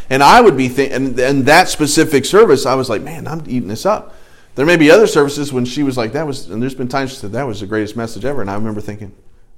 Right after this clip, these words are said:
"What message did Dad preach?" And I don't even remember what he, but it's just, it's, but what it is, may, God speaks to each one of us in a very personal way. He loves us. God cares for us. We have to fellowship with him. He, it's a personal fellowship, and it's a powerful fellowship that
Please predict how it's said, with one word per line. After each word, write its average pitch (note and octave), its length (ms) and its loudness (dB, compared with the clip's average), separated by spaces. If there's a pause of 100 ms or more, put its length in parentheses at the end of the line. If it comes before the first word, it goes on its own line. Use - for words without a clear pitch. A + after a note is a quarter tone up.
"What G3 100 -10
message G3+ 400 -8
did E3+ 140 -12
Dad D#3+ 260 -6
preach?" A3 320 -8
And F2+ 160 -10
I G#2 220 -4
don't F#3+ 140 -2
even C#3 140 0
remember D3 180 -2
what D3+ 280 -4
he, - 60 -14 (340)
but - 180 -4
it's E3+ 160 -2
just, - 300 -8
it's, D3 180 -4
but E3+ 360 -4
what E3+ 160 0
it D3 100 0
is, G3+ 500 2 (340)
may, C3 340 -2 (320)
God F#3+ 360 0
speaks - 420 -8
to D3+ 100 -6
each D3+ 260 -4
one D3 180 -2
of A#2+ 120 2
us G#2+ 180 -4
in G#2+ 60 -6
a G#2 40 -6
very A#2 260 0
personal B2+ 640 -4
way. C3+ 400 -6
He D#3 320 -6
loves E3 480 -2
us. - 380 -16 (420)
God G3 240 2
cares A3+ 360 0
for D3 100 -4
us. A#2 140 -2
We E3+ 80 4
have G3+ 120 4
to E3+ 80 0
fellowship G#3 580 4
with B2+ 120 -4
him. B2 180 0 (340)
He, - 160 0
it's D3 260 0
a D#3+ 60 6
personal G#3+ 440 4
fellowship, G3+ 400 6
and F3 100 4
it's F3 140 2
a F#3+ 80 8
powerful F#3 580 6
fellowship C3 580 4
that C3 140 2